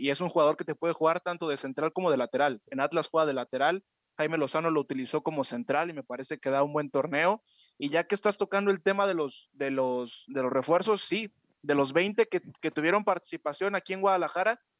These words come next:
pues básicamente te, los tendrías que cortar a la mitad, ¿no?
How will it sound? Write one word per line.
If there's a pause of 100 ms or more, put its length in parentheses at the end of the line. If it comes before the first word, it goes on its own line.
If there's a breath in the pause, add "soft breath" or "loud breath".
(280)
pues
básicamente
te,
los
tendrías
que
cortar
a
la
mitad,
¿no?